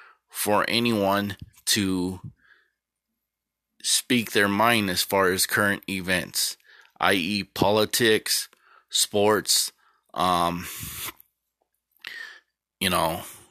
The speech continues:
relationships, whatever. Um,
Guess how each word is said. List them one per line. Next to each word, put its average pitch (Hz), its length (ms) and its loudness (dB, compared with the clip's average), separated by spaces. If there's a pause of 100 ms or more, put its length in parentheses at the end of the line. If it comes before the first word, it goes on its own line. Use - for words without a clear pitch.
(280)
relationships, 104 1160 2 (640)
whatever. 98 580 0 (1300)
Um, 90 520 0